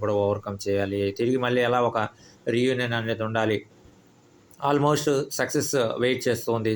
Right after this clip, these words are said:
సక్సెస్ దగ్గర వరకు వెళ్ళాం. So ఏదో ఒక ప్రాబ్లం వస్తూ ఉంది, తిరిగి మళ్ళీ, ఆ,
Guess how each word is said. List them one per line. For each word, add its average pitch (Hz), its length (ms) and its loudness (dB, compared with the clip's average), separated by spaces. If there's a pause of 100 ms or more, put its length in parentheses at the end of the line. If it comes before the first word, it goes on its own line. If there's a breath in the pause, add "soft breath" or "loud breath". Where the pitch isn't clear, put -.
సక్సెస్ 113 300 -4 (160)
దగ్గర 113 300 0
వరకు 117 280 0
వెళ్ళాం. 107 240 0 (440 loud breath)
So 156 60 2 (140)
ఏదో 175 140 2
ఒక 190 160 0
ప్రాబ్లం 123 320 2 (220)
వస్తూ 117 220 -2 (100)
ఉంది, 110 140 -2 (100)
తిరిగి 175 260 2
మళ్ళీ, 123 200 2 (300)
ఆ, 107 40 2